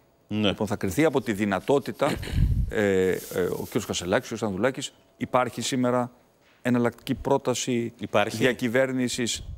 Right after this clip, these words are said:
Speaker 2: Δεν το ξέρω. Ε, ε, οι πολίτες δεν φαίνεται να είναι πολύ πεπισμένοι. Ξέρω ότι εμείς έχουμε μια πρόταση. Με τα καλά της.
Speaker 1: Ποιον προτιμάτε από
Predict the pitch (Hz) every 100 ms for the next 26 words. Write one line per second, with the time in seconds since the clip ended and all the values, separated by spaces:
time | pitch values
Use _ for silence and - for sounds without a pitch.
0 | - - 208 143 - - - _ _ _
1 | - 104 - - _ - - 139 196 175
2 | 185 277 117 104 98 98 85 92 87 90
3 | - - - 170 196 180 214 233 226 180
4 | 110 - 98 - - - _ _ - 104
5 | 87 110 156 175 - 214 208 202 165 139
6 | 208